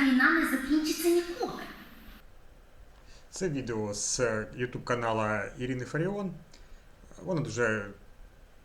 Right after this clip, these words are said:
Speaker 2: вона призиває до агресивної політики. Я не розумію, як її можна втілювати в життя.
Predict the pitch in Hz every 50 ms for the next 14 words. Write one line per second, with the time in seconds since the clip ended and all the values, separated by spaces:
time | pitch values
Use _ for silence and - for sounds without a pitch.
0 | - - - - 135 139 143 131 - 127 120 113 127 123 123 120 110 101 117 110
1 | 120 120 - - 117 104 107 110 107 - 131 160 175 - - 117 - - 113 107
2 | 104 110 123 135 117 117 117 113 113 107 127 113 107 98 104 107 101 - - 101
3 | 101 101 101 101 95 - 101 95 - - - - - - - 165 151 131 113 107
4 | 107 - 98 90 110 107 - - 175 170 151